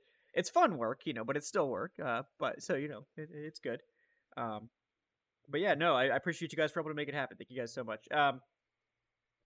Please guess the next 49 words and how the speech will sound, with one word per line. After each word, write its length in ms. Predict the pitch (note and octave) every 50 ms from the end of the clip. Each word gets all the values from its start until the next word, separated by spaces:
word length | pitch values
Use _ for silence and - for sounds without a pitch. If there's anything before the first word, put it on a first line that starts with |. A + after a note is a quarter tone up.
| - - -
yeah, 200 | C#3+ D#3+ G#3+ A#3 - - _ _ _ _ _ _ _ _ _ -
guys, 320 | D#3+ D3+ D#3+ F3+ E3+ - - _ -
Kevin 200 | - F3+ D#3 D#3+
Knight 180 | D#3 D#3+ E3+ -
at 160 | - C#3+ C3+
Falcoholic 360 | - D#3+ D#3 D#3 E3 D#3 C#3+ C#3
Kevin. 240 | - D#3+ D#3 D#3+ D3
Like 140 | C#3 C#3+ -
Adnan 300 | D3+ D3 D3 D3 C#3+ C#3
said, 180 | - D#3 C#3+
check 200 | - E3 C#3+ -
out 120 | D3+ D3+ D3
our 80 | C#3+
notes 240 | C#3 C3+ D3+ D#3 -
from 140 | - E3+ D3+
today 200 | D3+ C#3 C#3+ C#3+
if 140 | D3+ D3+ -
you 100 | C#3+ C#3
want 240 | C3 C3+ C3+ C3+ C3 - _ _ _ -
a 40 | C3+
little 140 | C3+ C3+ C#3
bit 120 | C#3 B2
more 300 | B2+ C3 B2+ B2+ A#2+ B2 - _ _ _ _ _ _ -
detail 640 | D#3+ C#3+ C3 C3+ C3 - D#3 A#2+ A#2+ A#2 B2 C#3 C#3
on 240 | B2 B2 A#2+ A#2 B2
specific 500 | - - - C#3 - D3 B2+ - B2 -
things. 260 | - B2+ A#2+ A#2 B2+ B2+
I 80 | B2
think 140 | B2 C3+ -
we 80 | C3 A#2
covered 320 | - D3 B2+ B2 B2 -
pretty 160 | - C#3 C3+
much 180 | B2+ A#2 A#2 C#3+
everything 400 | B2+ A#2 A2+ A#2 - A2+ A#2 A2
in 80 | A2+
those 240 | A2+ A2 A2+ A2+ -
notes, 300 | B2 A#2 A2+ A#2 - - -
but 220 | B2 A#2 A2+ A2+ - _ _ _ _ _ -
there's 140 | - C#3 C3
always 280 | B2 A#2 A#2+ A#2 -
some 120 | - C#3 A2+
other 140 | A2 A2+
stuff 200 | A2 - B2 A#2 - -
that 80 | A#2
we 80 | G#2+ A2+
don't, 180 | B2 A2+ G2 - _ - -
we 60 | C#3+
don't 200 | D3 D3 C3+ B2
hit. 200 | F#2+ C3 D#3 -